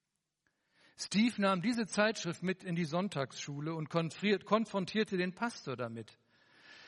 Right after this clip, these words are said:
„Wenn ich den Finger hebe, wird Gott dann wissen, welchen ich heben werde, noch bevor ich es tue?“ Der Pastor antwortet, „Ja, Gott weiß alles.“ Jobs zog daraufhin die Zeitschrift herauf und fragte,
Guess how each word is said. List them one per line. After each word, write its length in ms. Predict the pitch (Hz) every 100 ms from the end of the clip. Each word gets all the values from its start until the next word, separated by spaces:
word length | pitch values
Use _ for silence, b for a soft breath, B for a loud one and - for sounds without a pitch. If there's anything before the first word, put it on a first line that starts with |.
| B B
„Wenn 160 | 185 226
ich 140 | 247
den 180 | 240 226
Finger 380 | - 311 269 190
hebe, 320 | 196 175 165
wird 240 | 208 214
Gott 180 | 233 247
dann 220 | 226 202
wissen, 360 | 202 262 226 190
welchen 360 | 202 240 - 220
ich 160 | -
heben 320 | 254 240 156
werde, 500 | 143 139 143 185 226 165
noch 200 | 185 -
bevor 340 | 180 175 208
ich 100 | 180
es 200 | 165 -
tue?“ 420 | 151 165 220 233 - _ _ _ _ _ _ _ - 160
Der 100 | 151
Pastor 400 | 160 160 180 156
antwortet, 480 | 165 160 160 160
„Ja, 220 | 156 131 147
Gott 280 | 151 151
weiß 260 | 160 160 -
alles.“ 440 | 123 107 - - _ _ _ _ _ _ _ _ _ _ b b b
Jobs 480 | 139 220 - - -
zog 240 | 208 202
daraufhin 480 | 196 196 196 - 202
die 120 | 180
Zeitschrift 600 | - 185 247 - 165 -
herauf 460 | 147 123 139 170 -
und 160 | 151 -
fragte, 520 | 143 143 - 151